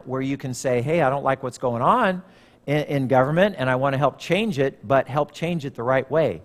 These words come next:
respectfully, civilly, uh, the, the right way." The mission of submission, it's not for the purpose of turning the government against the church. The mi-, the mission of submission is to encourage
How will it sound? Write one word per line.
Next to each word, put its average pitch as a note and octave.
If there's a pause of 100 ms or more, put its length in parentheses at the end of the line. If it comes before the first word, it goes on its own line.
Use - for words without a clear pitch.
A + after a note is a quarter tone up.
respectfully, B2 (100)
civilly, B2+ (680)
uh, B2
the, B2
the D3+
right F#3+
way." F2 (460)
The -
mission G#3
of E3+
submission, D#3+
it's A#2+
not E3 (460)
for D#3+
the D3
purpose E3
of C3
turning D#3+
the C3+
government D3+
against C#3+
the A#2+
church. - (720)
The B2
mi-, E3
the D3+
mission F#3+
of D#3+
submission D#3+
is B2
to D3+
encourage E3+